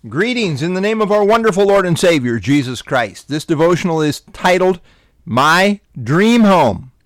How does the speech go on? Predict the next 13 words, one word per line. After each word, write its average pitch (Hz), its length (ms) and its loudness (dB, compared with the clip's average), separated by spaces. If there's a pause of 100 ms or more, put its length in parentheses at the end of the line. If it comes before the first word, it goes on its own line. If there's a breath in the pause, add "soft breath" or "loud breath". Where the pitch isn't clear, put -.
(720)
My 123 160 -4
Dream 165 300 -2
Home. 117 320 -2 (800)
Some 214 260 -2
people 190 280 2
pour 180 340 2
their 143 160 2
time, 165 380 -4
money, 156 240 -2
and 143 160 -6
energy 131 420 -6
into 127 180 -6
pursuing 151 720 -6